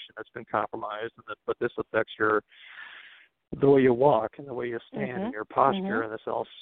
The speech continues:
Speaker 1: which has a radiating effect to your spine and the nerve centers and the whole thing, and I can see how this even comes up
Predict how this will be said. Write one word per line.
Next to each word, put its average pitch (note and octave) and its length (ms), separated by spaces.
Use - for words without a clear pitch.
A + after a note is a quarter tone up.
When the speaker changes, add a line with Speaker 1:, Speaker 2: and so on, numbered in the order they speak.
Speaker 1:
which A2+ 220
has A#2 160
a A#2 60
radiating A#2+ 400
effect A2+ 400
to A#2 40
your A2 140
spine A2 440
and A2+ 100
the A2 60
nerve A2 280
centers A#2 380
and A2+ 140
the A2 60
whole A#2 280
thing, A2+ 240
and A2 100
I G#2+ 60
can G#2+ 160
see A2+ 160
how A2 440
this A#2 180
even A2 480
comes A#2+ 200
up A#2 140